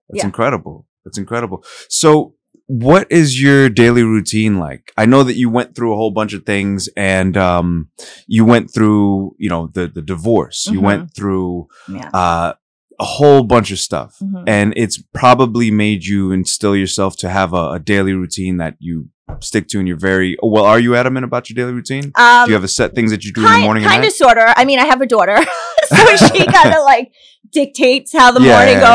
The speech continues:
Speaker 1: yeah.
Speaker 2: goes. But I do, I do. Um,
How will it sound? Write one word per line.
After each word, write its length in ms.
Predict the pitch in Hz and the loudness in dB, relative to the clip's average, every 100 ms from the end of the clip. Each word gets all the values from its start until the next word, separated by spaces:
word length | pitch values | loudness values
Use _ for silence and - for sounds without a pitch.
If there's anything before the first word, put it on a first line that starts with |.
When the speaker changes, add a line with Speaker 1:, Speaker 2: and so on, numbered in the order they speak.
| 233 | 8
Speaker 1:
yeah. 60 | |
Speaker 2:
goes. 80 | 262 | 6
But 160 | 294 269 | 4 4
I 200 | - 262 | 4 2
do, 340 | 247 285 269 | 2 -2 0
I 160 | 254 220 | 2 2
do. 200 | 220 233 - _ _ _ - | -2 -10 -14 _ _ _ 2
Um, 460 | 226 214 190 190 | 4 4 0 -12